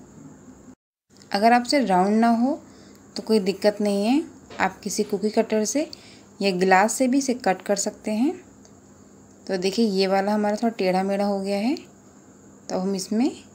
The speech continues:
glass की सहायता लेंगे और इसे एक round shape दे देंगे।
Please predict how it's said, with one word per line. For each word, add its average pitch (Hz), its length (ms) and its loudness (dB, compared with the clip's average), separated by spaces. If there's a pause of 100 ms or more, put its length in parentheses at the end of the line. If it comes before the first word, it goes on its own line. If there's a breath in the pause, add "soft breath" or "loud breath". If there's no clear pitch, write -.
(260)
glass 180 360 0
की - 120 -4
सहायता 185 420 -2
लेंगे 220 400 -2 (640 loud breath)
और 185 120 -2
इसे 185 240 0
एक 262 140 -2
round 175 360 2
shape 208 220 -4
दे 208 180 0
देंगे। 220 380 0